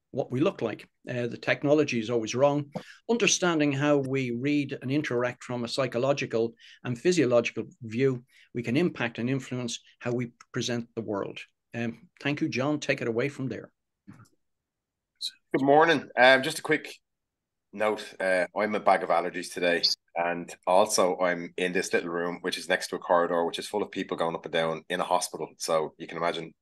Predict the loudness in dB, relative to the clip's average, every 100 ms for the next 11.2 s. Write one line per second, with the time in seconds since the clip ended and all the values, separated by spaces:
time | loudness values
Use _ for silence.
0 | _ _ _ -4 -2 0 -2 -2 -2 -2
1 | -4 0 0 2 -2 -4 -10 -14 -14 -14
2 | -8 0 6 6 4 0 -2 0 0 -2
3 | 0 0 0 -4 -6 -12 _ _ _ _
4 | _ _ _ -10 -10 0 0 0 -6 0
5 | 2 2 -6 -14 -14 -2 6 6 8 6
6 | 6 6 4 4 4 6 6 6 4 2
7 | 4 4 2 -4 -2 -2 0 4 6 6
8 | 4 -6 -6 -2 0 0 -4 -6 -8 -2
9 | 0 0 2 2 4 4 2 2 0 0
10 | 0 -2 -6 -12 -12 -10 4 8 10 8
11 | 4 -6